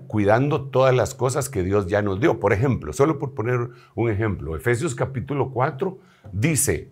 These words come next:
<clears throat> eh, "esforzándonos por mantener la unidad del Espíritu". Eso es como cuidar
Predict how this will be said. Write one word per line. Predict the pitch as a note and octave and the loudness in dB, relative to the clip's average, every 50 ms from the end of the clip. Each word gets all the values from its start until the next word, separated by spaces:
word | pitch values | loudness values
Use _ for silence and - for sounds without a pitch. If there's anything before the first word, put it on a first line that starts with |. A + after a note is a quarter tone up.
| _ - | _ -4
<clears throat> | - A2 F#2 E2+ C#2+ - - - _ _ _ _ - - _ _ _ _ - | -2 -2 -2 -2 -4 -8 -14 -20 _ _ _ _ -20 -20 _ _ _ _ 0
eh, | G#2+ G#2+ G#2+ G#2+ G#2 G2+ G2 G2 F2+ - | 4 6 6 6 6 6 4 4 2 2
"esforzándonos | A2+ G#2 - - C3 A#2 - - C3+ D3 E3 F#3 G3+ G3 F3+ - - | 0 -2 0 0 0 0 2 2 2 2 2 2 0 0 0 -2 -2
por | - A#2+ A#2 A2 | 0 0 2 2
mantener | G#2+ A2 A2+ A2+ A2+ A2 G#2 - - - - A2 G#2+ A#2+ D3+ F#3+ F#3+ D#3+ - - - - - - | 2 2 2 2 2 0 -4 -6 -4 -2 0 0 2 2 0 0 0 -2 -4 -8 -14 -18 -12 -6
la | - F#2+ F#2 | -2 0 0
unidad | F#2 F#2 F2+ F2+ F2+ F2+ G2 A2 | 0 0 0 0 2 2 2 2
del | G#2+ G#2 G2+ F#2 | 2 0 -2 -2
Espíritu". | F2+ - - - - A#2+ G2+ E2+ C#2 - - - - _ _ _ _ _ _ _ _ _ C3 - _ _ _ _ _ _ _ _ _ _ _ _ _ _ _ _ _ _ _ _ _ _ _ | -2 -4 -4 -2 -2 -2 0 -2 -4 -8 -14 -20 -20 _ _ _ _ _ _ _ _ _ -20 -20 _ _ _ _ _ _ _ _ _ _ _ _ _ _ _ _ _ _ _ _ _ _ _
Eso | - A#2 D3 - - | 0 2 2 2 2
es | G#3+ - - | 0 0 0
como | - D3 A#2+ G#2+ G#2 - - | 0 2 2 2 0 -2 -2
cuidar | - B2 A#2 G#2 G2+ C3+ C#3+ B2 - - - - | -2 -2 0 2 4 4 4 4 2 -2 -6 -14